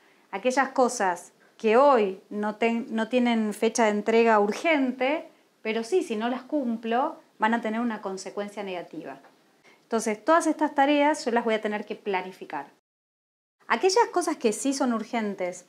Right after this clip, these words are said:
pero no son importantes, son las candidatas a ser delegadas, ¿sí? Estas tareas está bueno que sean las primeras que yo pueda delegar en el emprendimiento, ¿sí?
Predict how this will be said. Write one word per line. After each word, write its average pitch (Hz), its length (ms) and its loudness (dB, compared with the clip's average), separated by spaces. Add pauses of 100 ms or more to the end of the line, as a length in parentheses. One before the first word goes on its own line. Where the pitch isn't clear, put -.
pero 180 240 -6
no 220 160 -2
son 269 200 -4
importantes, 233 880 -6 (120)
son 320 220 -2
las 349 140 -2
candidatas 233 760 0
a 190 100 -4
ser 220 340 -4
delegadas, 190 800 -2 (460)
¿sí? 262 360 -4 (720)
Estas 415 320 -2
tareas 220 560 0 (420)
está 240 300 -2
bueno 294 340 2
que 247 120 -6
sean 254 240 -4
las 247 100 -4
primeras 226 520 -6
que - 180 -12
yo 233 320 -6
pueda 269 280 0
delegar 214 600 -2 (120)
en 202 140 -10
el 190 100 -6
emprendimiento, 175 800 -10 (460)
¿sí? 247 340 -10